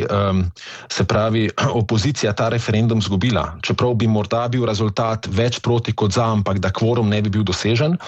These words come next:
bi po njej ti isti mediji udarili z vso silo. Išle bi zagotovo, eh,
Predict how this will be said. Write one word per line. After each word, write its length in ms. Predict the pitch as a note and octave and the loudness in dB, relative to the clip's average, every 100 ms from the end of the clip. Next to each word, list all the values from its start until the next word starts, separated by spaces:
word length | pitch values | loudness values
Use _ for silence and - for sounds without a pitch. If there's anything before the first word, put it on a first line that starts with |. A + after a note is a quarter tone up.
| - - - | -18 -14 -2
bi 180 | G#2 B2 | 2 2
po 160 | B2 | 2
njej 420 | A2+ B2 C#3 C#3+ C3+ | 2 2 2 0 -2
ti 140 | - C3+ F3 | -2 -2 0
isti 280 | - - | -2 -2
mediji 400 | A2 G#2 F#2 D#2 | 0 2 0 -2
udarili 540 | C#2+ G2 G#2 G#2+ A2 G2+ | 0 0 0 2 2 2
z 120 | F#2+ | 2
vso 240 | F#2 - | 0 0
silo. 380 | A#2 - A#2 C2+ D2 | -2 0 0 -2 -4
Išle 380 | - F#2 G#2+ A2+ | -4 0 2 2
bi 140 | A2 A2+ | 2 2
zagotovo, 720 | G#2 F#2+ F#2+ A2+ A2+ G#2 F2 - - | 2 0 0 0 2 0 -2 -6 -10
eh, 300 | - G#2 F#2+ | 0 2 2